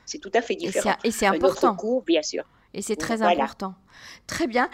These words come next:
Speaker 1: Voilà.
Speaker 2: Eh bien, Michal, merci.
Speaker 1: Alors, alors,
Speaker 2: Il y a
Speaker 1: attendez, il y a
Speaker 2: encore
Speaker 1: autre
Speaker 2: autre
Speaker 1: chose.
Speaker 2: chose ?
Speaker 1: J'ai, j'ai encore deux, deux, deux sujets. Un
Speaker 2: Allez-y.
Speaker 1: autre sujet.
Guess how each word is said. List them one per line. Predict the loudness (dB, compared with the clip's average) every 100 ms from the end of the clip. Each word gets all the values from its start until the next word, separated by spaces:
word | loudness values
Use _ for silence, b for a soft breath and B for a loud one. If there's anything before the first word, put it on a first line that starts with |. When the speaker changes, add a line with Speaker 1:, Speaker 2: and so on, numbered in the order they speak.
| B
Speaker 1:
Voilà. | 4 4
Speaker 2:
Eh |
bien, | 4 4 4
Michal, | 2 0 2 4 4 2
merci. | 2 2 6
Speaker 1:
Alors, | 6 6 4
alors, | 6 6 6
Speaker 2:
Il | 8
y |
a | 8
Speaker 1:
attendez, | 8
il | 8
y | 10
a |
Speaker 2:
encore | 8
Speaker 1:
autre | 8 6
Speaker 2:
autre |
Speaker 1:
chose. | 6 4
Speaker 2:
chose ? | 6
Speaker 1:
J'ai, | 6
j'ai | 8 6
encore | 6 4 4
deux, | 4 4 4
deux, | 6 6 4
deux |
sujets. | 0 4 2 4
Un | 6 6
Speaker 2:
Allez-y. | 8
Speaker 1:
autre | 6 4 0
sujet. | -6 -4 4 6